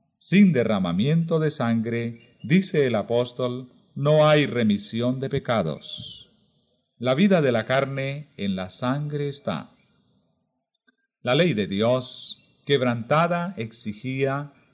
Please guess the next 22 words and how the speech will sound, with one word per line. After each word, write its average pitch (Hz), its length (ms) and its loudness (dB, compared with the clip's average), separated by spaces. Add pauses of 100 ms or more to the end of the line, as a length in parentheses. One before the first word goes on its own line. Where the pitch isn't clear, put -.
(120)
la 127 160 0
vida 127 340 2
del 95 240 -4
transgresor. 120 920 -6 (800)
La 104 120 -6
sangre 143 680 0 (180)
que 127 140 0
representaba 120 880 0
la 95 160 0
vida 147 400 -2
comprometida 117 880 -2
del 82 240 -6
pecador, 117 800 -4 (280)
cuya 127 300 0
culpa 156 520 2
cargaba 110 640 -2
la 135 100 -4
víctima, 123 840 -6 (220)
la 131 240 2
llevaba 143 560 2
el 147 140 0
sacerdote 135 880 -2